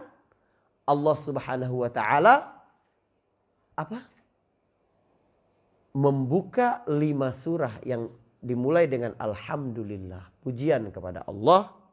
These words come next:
Empatnya berkaitan dengan produk ciptaan Allah, satunya adalah berkaitan dengan Al-Quran. Kitab yang menjadi pedoman untuk bagaimana berinteraksi dengan produk-produk itu.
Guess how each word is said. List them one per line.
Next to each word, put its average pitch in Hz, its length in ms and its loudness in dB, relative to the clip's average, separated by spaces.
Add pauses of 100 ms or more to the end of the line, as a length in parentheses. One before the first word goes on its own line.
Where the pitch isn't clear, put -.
(920)
Empatnya 170 640 2
berkaitan 135 560 -4
dengan 117 320 -6
produk 113 400 2
ciptaan 185 480 -4
Allah, 240 400 -4 (560)
satunya 156 640 -8
adalah 117 480 -6 (240)
berkaitan 107 560 -4
dengan 98 240 -6
Al-Quran. 107 560 -6 (520)
Kitab 175 640 0
yang 110 160 -6
menjadi 110 320 -6
pedoman 98 500 -8 (300)
untuk 151 560 -2
bagaimana 117 480 0
berinteraksi 120 580 -2
dengan 107 280 -4
produk-produk 95 600 -4
itu. 76 240 -12